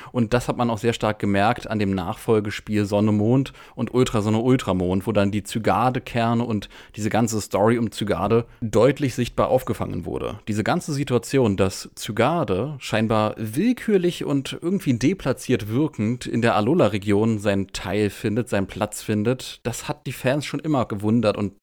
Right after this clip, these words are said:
äh, Spekulationen genährt um den Z-Teil.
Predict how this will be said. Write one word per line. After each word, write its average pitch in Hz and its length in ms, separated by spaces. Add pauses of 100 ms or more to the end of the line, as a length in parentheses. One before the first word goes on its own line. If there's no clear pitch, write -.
äh, 120 140
Spekulationen 123 880
genährt 107 560
um 120 160
den 104 180
Z-Teil. 78 720